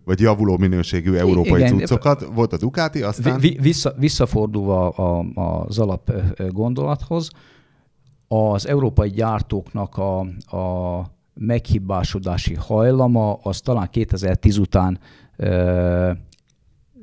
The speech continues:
Speaker 2: ö, javult, tehát effektív jobb minőséget gyártanak. De, de ha belegondolunk, akkor a gyártási technológiák itt sokat változtak, tehát effektív, ö, én azt feltételezem, hogy, ö,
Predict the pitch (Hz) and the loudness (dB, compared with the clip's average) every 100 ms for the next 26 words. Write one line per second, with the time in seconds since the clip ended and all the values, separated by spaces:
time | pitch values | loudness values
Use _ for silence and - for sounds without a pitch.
0 | 180 87 82 101 110 104 90 90 - 87 | -6 -2 0 2 4 4 0 -2 -4 -2
1 | 117 107 - 87 87 90 82 90 85 78 | 0 0 0 -2 -2 -4 -6 -6 -6 -6
2 | 80 76 78 76 98 _ _ - 110 120 | -6 -8 -10 -12 -14 _ _ -4 -4 2
3 | 117 110 110 131 139 139 135 139 143 143 | 4 4 6 6 6 6 8 8 8 4
4 | - - - - - 110 107 120 123 110 | -2 -18 -8 -4 -2 0 4 4 4 0
5 | - 120 110 104 98 98 95 92 - 113 | 2 2 2 0 2 2 2 0 0 2
6 | - 92 95 92 - 98 - 95 92 - | 4 2 4 2 0 -4 -4 -4 -4 -2
7 | 123 127 - 117 104 95 - - - 101 | 0 0 -2 -2 -2 -4 -12 -20 -6 -2
8 | 98 95 92 90 - - 107 117 - 101 | 0 0 -2 -4 -6 -2 0 0 0 -2
9 | 104 101 - 95 92 98 95 98 - - | 0 -2 0 -2 -2 -2 -4 -6 -16 -20
10 | _ - 101 95 95 90 95 92 | _ -6 -2 0 0 0 2 2